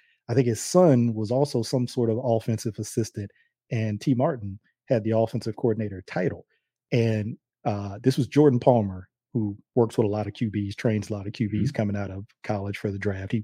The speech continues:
Speaker 1: worked with Sam Darnold. And he said that they actually had one guy who called the plays for first down, another guy for second down, and another guy for third down. <laughs> I think T Martin was the third down passing <laughs> game coordinator, which sounds like a ridiculous,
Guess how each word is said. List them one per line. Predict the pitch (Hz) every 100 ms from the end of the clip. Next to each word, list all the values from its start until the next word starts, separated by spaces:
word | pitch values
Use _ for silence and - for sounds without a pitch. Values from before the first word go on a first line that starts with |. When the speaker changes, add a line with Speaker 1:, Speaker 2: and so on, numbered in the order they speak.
| -
Speaker 1:
worked | 104 98
with | 101
Sam | - 104
Darnold. | 98 104 98 - - - _ _
And | 117
he | 170
said | - 131 113 107 - _ _ -
that |
they | 107
actually | 135 143 131
had | 123
one | 104 120 190
guy | 180 131 123 117 120 _ _ -
who | 131
called | - 123 110
the |
plays | 107 123 110 107 113 - _
for | -
first | 110 151 143
down, | 117 98 95 107
another | 120 160
guy | 143 123
for | 123 110
second | 165 143 110
down, | 107 107
and | 113 110
another | 131 131
guy | 120 110
for |
third | 110 120 104 - -
down. | - - - -
<laughs> | -
I | 180
think | 147 190
T | - 214
Martin | 208 170 180 113 - -
was | 226 170
the | 160
third | 147 165 165
down | 135 127 120 110 - -
passing | 143 139 - 131 123 -
<laughs> |
game | 160 151 190 - -
coordinator, | - - - - - - 359 - - - -
which | 202
sounds | - 165 165 165 147
like | 135 120 -
a | 127
ridiculous, | 127 139 196 185 127 117 -